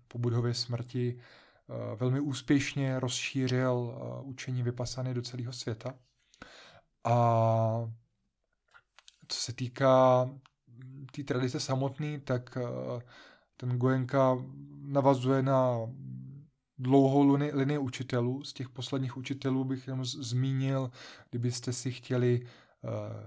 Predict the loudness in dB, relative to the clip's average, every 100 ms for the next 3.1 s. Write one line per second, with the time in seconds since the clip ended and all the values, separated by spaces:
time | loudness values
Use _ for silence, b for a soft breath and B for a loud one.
0 | -12 -2 2 6 6 4 -2 -4 -2 0
1 | 0 0 2 2 2 4 4 4 4 4
2 | 2 -2 -6 -6 -6 -6 -8 -8 -8 -8
3 | -10